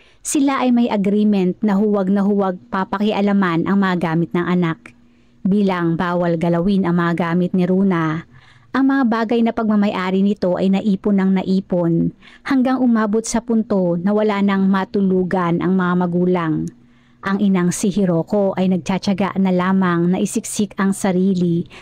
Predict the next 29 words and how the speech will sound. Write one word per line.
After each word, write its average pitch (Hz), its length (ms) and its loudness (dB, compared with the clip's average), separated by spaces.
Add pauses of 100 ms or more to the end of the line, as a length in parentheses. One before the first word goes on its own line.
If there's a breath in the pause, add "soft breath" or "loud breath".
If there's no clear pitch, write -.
(120)
at 240 160 -4
matulog 208 720 0
sa 208 160 -2
living 190 400 2
room. 170 480 0 (500 soft breath)
At 202 160 -4
si 202 140 0
Osamu 175 500 -2
naman 185 480 0
ay 185 80 0
natutulog 190 560 -2
na 185 160 0
lamang 180 480 0
sa 185 160 -2
labas, 180 640 -4 (240)
na 208 80 0
karaniwan 185 720 0
ay 185 80 0
sa 190 160 -2
kanyang 185 320 2
sasakyan 175 800 -2 (400 loud breath)
o 240 160 2
di 240 160 2
kaya 220 400 0
naman 196 560 2
ay 190 160 0
sa 214 160 0
mga 190 320 0
internet 185 640 0